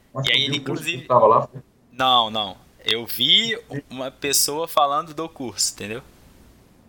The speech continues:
Speaker 1: Ah, então tu não tem vídeo disso não, é dele falando?
Speaker 2: Não, não. Calma,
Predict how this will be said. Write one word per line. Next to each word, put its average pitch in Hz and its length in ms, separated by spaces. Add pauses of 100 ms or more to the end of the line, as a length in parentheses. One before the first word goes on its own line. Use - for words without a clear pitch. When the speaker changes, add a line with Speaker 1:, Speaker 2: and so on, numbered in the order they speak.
(600)
Speaker 1:
Ah, 113 300
então 127 160
tu 139 60
não 131 80
tem 131 120
vídeo 117 240
disso 104 220
não, 107 160
é 107 60
dele 104 160
falando? 98 440
Speaker 2:
Não, 101 380 (220)
não. 101 200 (1500)
Calma, 131 260